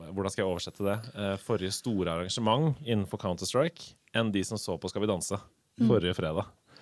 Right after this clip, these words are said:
Speaker 1: Eh, så det er fortsatt, eh, selv om man snakker om at, ja, de fyller arenaer, og det er millioner og sånn, så ja, det er det. Men det er også millioner som ser på Skal vi danse,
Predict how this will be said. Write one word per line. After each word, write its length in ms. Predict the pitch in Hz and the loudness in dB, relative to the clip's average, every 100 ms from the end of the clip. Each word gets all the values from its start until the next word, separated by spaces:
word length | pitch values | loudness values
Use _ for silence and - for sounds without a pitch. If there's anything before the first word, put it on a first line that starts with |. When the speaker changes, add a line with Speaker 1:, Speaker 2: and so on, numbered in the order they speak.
| - - - - | -20 -20 -20 -6
Speaker 1:
Eh, 520 | 110 110 110 110 107 107 | 2 4 4 4 2 0
så 220 | - 123 | -2 2
det 100 | 113 | 4
er 140 | 113 | 4
fortsatt, 580 | 117 123 - 131 - - | 2 -2 0 -2 -2 0
eh, 400 | 139 123 120 117 | 2 4 4 2
selv 220 | 110 120 | 2 2
om 80 | 120 | 2
man 200 | 127 123 | 2 0
snakker 300 | 120 123 - 98 | -2 -4 -2 -2
om 80 | |
at, 100 | 104 | -2
ja, 180 | 139 160 | 0 -2
de 120 | 147 147 | -2 -4
fyller 420 | - 156 120 113 | 0 0 2 2
arenaer, 600 | 135 123 127 123 131 127 | 4 4 2 2 4 4
og 100 | 120 | 4
det 60 | 123 | 2
er 20 | |
millioner 560 | 120 131 120 113 107 113 | 2 2 4 2 2 0
og 60 | |
sånn, 180 | 135 151 - - - _ | 0 -4 -6 -20 -20 _
så 240 | - 123 104 | -2 0 4
ja, 200 | 127 190 | 4 6
det 100 | 170 | 4
er 140 | 107 | 4
det. 120 | 123 - _ _ _ _ _ - | 0 -4 _ _ _ _ _ -6
Men 240 | 127 127 | -2 2
det 80 | 123 | 4
er 60 | 120 | 4
også 160 | 107 | 4
millioner 320 | 113 139 110 90 | 0 2 2 0
som 100 | 107 | -2
ser 120 | 104 | -2
på 60 | 92 | -2
Skal 100 | 104 | 0
vi 60 | |
danse, 240 | 104 87 | 0 -2